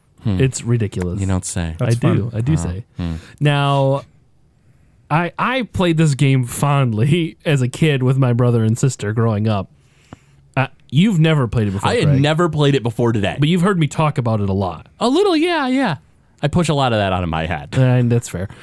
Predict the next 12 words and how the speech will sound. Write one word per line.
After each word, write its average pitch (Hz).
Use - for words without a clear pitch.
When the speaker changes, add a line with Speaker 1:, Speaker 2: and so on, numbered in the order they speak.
Speaker 2:
Steve, 131
Speaker 3:
<laughs> 120
Yeah. 113
Speaker 2:
when 156
did 165
you 196
play 127
this 104
game 87
first? -
Speaker 3:
Well, 160
so 147